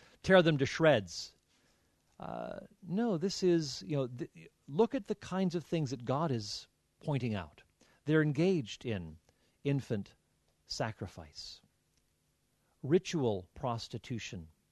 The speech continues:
that is part of their own worship, that if you engage in sexual encounters with temple prostitutes in these, uh,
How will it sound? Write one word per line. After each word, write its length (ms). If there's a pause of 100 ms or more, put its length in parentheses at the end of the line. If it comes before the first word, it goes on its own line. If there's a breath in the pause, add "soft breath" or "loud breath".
(880)
that 100
is 80
part 300
of 80
their 240
own 400
worship, 640
that 180
if 180
you 220
engage 480
in 120
sexual 640
encounters 680
with 320 (220 soft breath)
temple 340
prostitutes 1080 (200 soft breath)
in 320 (260 soft breath)
these, 360
uh, 240